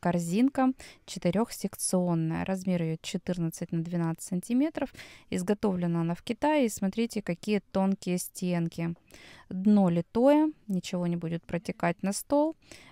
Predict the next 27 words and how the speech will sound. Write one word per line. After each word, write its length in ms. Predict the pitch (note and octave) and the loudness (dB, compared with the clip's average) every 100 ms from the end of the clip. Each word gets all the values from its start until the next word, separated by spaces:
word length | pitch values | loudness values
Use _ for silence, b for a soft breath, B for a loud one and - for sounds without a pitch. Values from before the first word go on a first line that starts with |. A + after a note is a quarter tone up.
| B | B
Легко 440 | G3 G3+ - F#3 | -2 -2 0 0
помыть, 500 | - F#3+ G3+ C#4+ F4+ | 2 2 4 2 0
стоит 360 | - - A#3 - | -4 -2 -2 -2
семьдесят 580 | - F#3+ G3+ G#3 G3 | -4 0 0 -2 -6
девять 320 | F3+ F#3 F3+ - | -4 -2 -2 -4
рублей. 280 | F3+ F3 | -4 -2
На 140 | F3 F3+ | -2 -2
выбор 260 | F3+ F3+ | -2 -2
белый 340 | F3 F#3 G3 G#3+ | -2 -2 -2 -2
и 100 | - | -4
коричневый 640 | - E3 - - F#3 F3 | -6 -6 -6 -6 -2 -2
цвет. 280 | - - E3 | -4 -6 0
Спускаемся 540 | A3+ - G#3 F#3 - | 2 6 6 6 4
на 120 | F#3 F#3 | 2 2
полочку 460 | F#3+ E3+ E3 - | 4 2 2 -4
пониже. 560 | F3+ F#3 F#3+ C4+ F4 E4 | -2 0 4 4 4 0
Здесь 460 | G3+ F#3+ B3 - - F3+ | 0 0 0 -4 -10 -8
вот 120 | G3+ - | -8 -4
такая 320 | F3 - E3 | -4 0 -2
подставка 840 | - G#3+ - - F#3 D#3+ - B3 E4 - B B - | 0 -2 -2 -2 0 0 0 -2 -2 -4 B B -4
для 320 | F3+ F#3+ A#3+ | 2 4 4
столовых 520 | - G#3 F#3 G3+ G3+ | 2 0 0 0 -4
приборов. 460 | - F#3 F3+ - F3+ | -6 -4 -4 -4 -6
Изготовлена 680 | G3 F#3+ G#3+ G#3+ F#3+ F3+ F3 | -6 -2 0 2 2 2 0
она 200 | E3+ E3 | 0 -2
из 100 | F3 | -4
пластика. 800 | - A#3 C4+ E4+ - C#4+ B3 | -4 0 2 0 -4 -4 -2